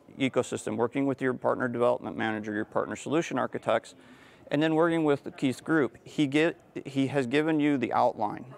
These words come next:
with those five pillars of how to help your customers, and we operate across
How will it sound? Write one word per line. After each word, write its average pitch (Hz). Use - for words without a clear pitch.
with 120
those 135
five 123
pillars 117
of 120
how 131
to 135
help 123
your 113
customers, 131
and 123
we 143
operate 131
across 117